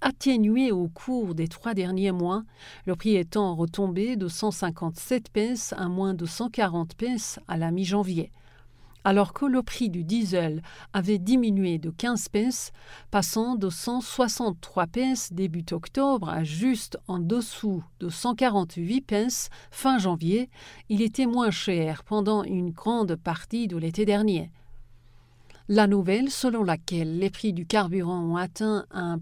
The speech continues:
plancher et sont à nouveau à la hausse est une mauvaise nouvelle pour les conducteurs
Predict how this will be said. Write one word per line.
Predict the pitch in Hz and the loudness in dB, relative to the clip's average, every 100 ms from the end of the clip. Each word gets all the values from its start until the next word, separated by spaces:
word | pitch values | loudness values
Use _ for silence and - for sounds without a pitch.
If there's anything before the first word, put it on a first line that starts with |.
| - | -8
plancher | - 233 202 - 247 269 269 - - - | -6 -2 -2 -2 0 0 -2 -10 -20 -8
et | - 220 | 0 2
sont | - 277 | 2 2
à | 226 | 4
nouveau | 202 196 170 240 | 4 2 2 2
à | 262 | 2
la | 180 165 | 2 0
hausse | - 226 269 262 - - | 0 0 0 -4 -10 -6
est | 190 - | -6 -2
une | 196 | -2
mauvaise | 185 190 233 220 262 190 170 | 0 0 2 4 2 2 -2
nouvelle | 180 165 185 226 202 | -4 -2 -2 -2 -4
pour | - 160 | -6 -8
les | 160 | -6
conducteurs | 165 226 180 170 - 202 233 | -2 -2 -2 -6 -4 -2 -2